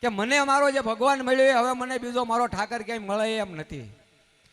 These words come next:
રબારિકાની શેરીમાં આંટા મારીને એ એવો છે અને એનો મને આનંદ છે,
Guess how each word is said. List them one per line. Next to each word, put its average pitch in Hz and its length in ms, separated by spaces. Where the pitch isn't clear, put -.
રબારિકાની 269 580
શેરીમાં 233 500
આંટા 233 220
મારીને 220 400
એ 208 120
એવો 185 240
છે 170 160
અને 175 120
એનો 196 180
મને 175 220
આનંદ 151 360
છે, 123 180